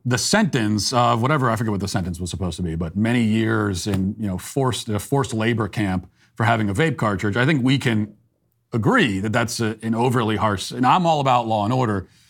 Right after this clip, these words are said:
Uh, I don't think I would advocate for, for that in this country. Now, I do advocate for, uh, for labor camps for prisoners. I think we should go back to that, but, uh, uh, I don't think I'd give you ten years in f-,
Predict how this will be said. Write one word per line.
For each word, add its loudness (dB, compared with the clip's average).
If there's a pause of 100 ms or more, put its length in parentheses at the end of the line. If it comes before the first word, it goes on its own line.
(320)
Uh, 2 (160)
I 4
don't 2
think 0
I 4
would -2
advocate 0
for, -2 (1300)
for 2
that 2
in 2
this 0
country. -6 (420)
Now, 2 (680)
I 4
do 4
advocate 2
for, 0
uh, 0
for -2
labor 2
camps -4
for -6
prisoners. -2
I 0
think 2
we 2
should -2
go 0
back 0
to -8
that, 0
but, -4
uh, -2 (640)
uh, -2
I 2
don't 0
think 0
I'd 0
give 0
you 0
ten 0
years -2 (520)
in 0
f-, -8